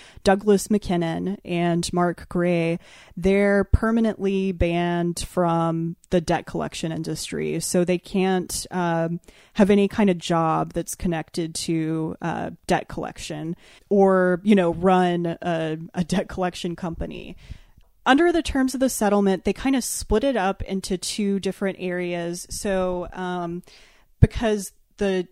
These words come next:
two individuals involved, they had different roles, and one of them, uh, which is Douglas McKinnon, he, he basically oversaw the whole thing. Um, and Mark Gray was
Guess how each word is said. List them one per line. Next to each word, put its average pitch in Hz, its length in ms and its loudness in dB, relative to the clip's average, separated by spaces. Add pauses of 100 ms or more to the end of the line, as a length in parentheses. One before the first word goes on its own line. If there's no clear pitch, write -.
(100)
two 277 220 -4
individuals 202 680 -4
involved, 165 560 -6
they 185 120 -4
had 185 240 -4
different 180 380 -4
roles, 175 720 -2
and 170 600 -6 (520)
one 214 220 4
of 247 140 0
them, 240 400 0
uh, 185 400 -2
which 185 160 -4
is 190 180 -2
Douglas 190 440 -2
McKinnon, 190 560 -2 (100)
he, 247 580 -2 (120)
he - 140 -4
basically 302 500 4
oversaw 214 500 2
the 190 140 0
whole 180 180 2
thing. 170 460 -6 (400)
Um, 185 640 2
and 185 600 0 (320)
Mark 208 280 2
Gray 190 280 0
was 180 360 -2